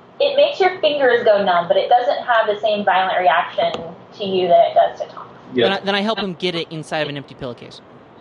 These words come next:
Speaker 1: Okay, your fingers going numb is an extremely unpleasant sensation for you in particular.
Speaker 3: Do they come back af-, when I take it back?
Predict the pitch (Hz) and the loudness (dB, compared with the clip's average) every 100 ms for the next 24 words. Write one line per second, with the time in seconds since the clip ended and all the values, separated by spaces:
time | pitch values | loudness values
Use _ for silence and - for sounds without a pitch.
0 | - - 679 698 587 571 - - - - | -20 -2 2 4 4 2 -6 -18 -20 -20
1 | - 240 294 330 311 320 302 269 247 233 | -8 0 0 2 2 4 4 2 2 2
2 | 226 214 202 202 - - 226 220 214 202 | 2 2 0 -2 -10 -2 -2 2 4 4
3 | 202 208 208 202 196 - 190 196 180 190 | 4 4 2 2 0 -4 -2 0 0 0
4 | 180 - 180 180 202 196 170 - - 180 | -2 0 0 0 2 4 4 0 -2 -2
5 | - 208 208 - - - - - - - | -2 2 4 2 -2 -18 -20 -18 -16 -14
6 | - - - - - - - - - 185 | -16 -18 -20 -20 -20 -20 -20 -20 -10 -4
7 | 165 156 156 147 202 208 202 185 160 156 | -4 -4 -4 -4 -4 -6 -8 -8 -8 -6
8 | 202 196 175 151 190 | -8 -8 -8 -6 -6